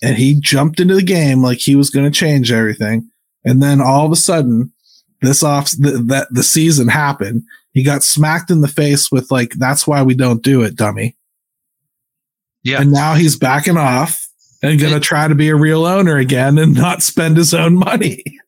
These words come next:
Speaker 2: Steve, Steve Cohen reminds me of the, the, if you've ever been on eBay, you get on eBay and you, you're buying everything at first. Like, it's awesome. You can't, like, you're just getting stuff, right? You don't even need it.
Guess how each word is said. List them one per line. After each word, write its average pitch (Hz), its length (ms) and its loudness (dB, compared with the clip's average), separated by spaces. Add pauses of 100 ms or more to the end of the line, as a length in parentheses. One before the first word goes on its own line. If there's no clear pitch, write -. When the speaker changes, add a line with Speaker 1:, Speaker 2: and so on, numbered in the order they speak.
Speaker 2:
Steve, 180 560 -2
Steve 180 380 -2
Cohen 151 340 -2
reminds 123 460 -2
me 120 120 -2
of 117 140 -4
the, 113 180 -4 (140)
the, 120 340 -6 (640)
if - 400 -6
you've 127 160 -4
ever 143 280 -2
been 127 200 -4
on 117 180 -2
eBay, 101 580 -6 (840)
you 143 220 -2
get 175 180 0
on 180 160 0
eBay 123 560 -2 (260)
and 131 160 0
you, 147 180 0
you're 143 320 -2
buying 151 300 -2
everything 110 680 -4
at 170 140 -4
first. 143 440 -4
Like, 131 260 -4
it's 127 180 -4
awesome. 135 560 -2
You 120 120 -4
can't, 123 400 -4
like, 117 260 -4
you're 123 100 -6
just 117 320 -6
getting 113 320 -4
stuff, - 420 -4
right? 107 260 -2
You 120 120 -6
don't 135 140 -2
even 113 220 -4
need 117 240 -2
it. 113 180 -4